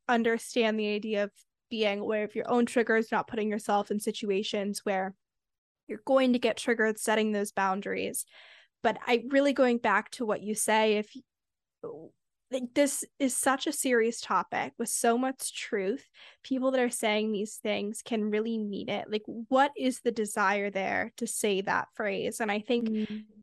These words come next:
Speaker 1: even in a really small way, making the decision not to make those jokes could be meaning that someone doesn't get triggered and have a really terrible, scary, overwhelming thought or feeling or urge or emotion,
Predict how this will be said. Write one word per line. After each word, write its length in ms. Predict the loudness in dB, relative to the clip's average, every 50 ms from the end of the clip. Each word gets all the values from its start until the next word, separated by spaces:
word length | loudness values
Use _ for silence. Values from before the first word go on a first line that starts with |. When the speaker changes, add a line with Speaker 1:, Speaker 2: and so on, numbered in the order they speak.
| -20 _ _
Speaker 1:
even 360 | 2 2 4 4 4 2 2
in 200 | 2 2 2 2
a 100 | 2 2
really 380 | 0 2 2 2 2 2 0 -2
small 500 | -4 -6 -6 -4 0 2 2 2 2 2
way, 360 | 2 2 2 4 2 2 0 -2
making 440 | -2 -2 -2 0 0 -2 0 0 0
the 60 | -2
decision 440 | -4 -4 -4 -4 -4 -2 -2 -2 -2
not 240 | -2 -2 -4 -6 -6
to 120 | -6 -4
make 240 | -2 -2 -4 -4 _
those 260 | -4 -2 -2 -4 -4
jokes 480 | -4 -2 0 0 0 -2 -2 -6 -10 -14
could 320 | -8 -6 -6 -6 -6 _
be 320 | -6 -6 -4 -4 -6 -6 -8 -12 -20 -20 -20 _ _ _ _ _ _ _ _ _ _ -2
meaning 560 | 2 2 4 4 4 4 4 4 2 0 0 0
that 180 | 0 0 0 0
someone 280 | 2 2 2 2 2
doesn't 320 | 0 0 -2 -2 -2 -4 -4
get 140 | -4 -6 -6
triggered 360 | -4 -4 -2 -2 0 0 0
and 120 | -2 -2
have 260 | -2 0 0 0 0
a 80 | 0 0
really 560 | 0 0 -2 -2 -2 -2 -4 -4 -4 -6 -8 _ _ _ _
terrible, 500 | -8 -2 0 2 2 2 0 0 -2 -2
scary, 680 | -4 -6 -10 -6 -4 -4 -2 -2 -2 -4 -4 -6 -8 -8 -4 0
overwhelming 640 | 0 0 0 0 -2 -2 -2 -2 -4 -4 -6 -8 -10 -6 _
thought 260 | 2 2 2 2 0 -4 _ _
or 120 | -8 -8
feeling 520 | -8 -6 -2 0 0 2 2 0 -2 -4 -6
or 120 | -8 -8 -4
urge 360 | -2 0 2 2 0 0 -2
or 140 | -2 -2 -2
emotion, 600 | -2 -2 -2 -2 -4 -4 -4 -4 -4 -4 -4 -6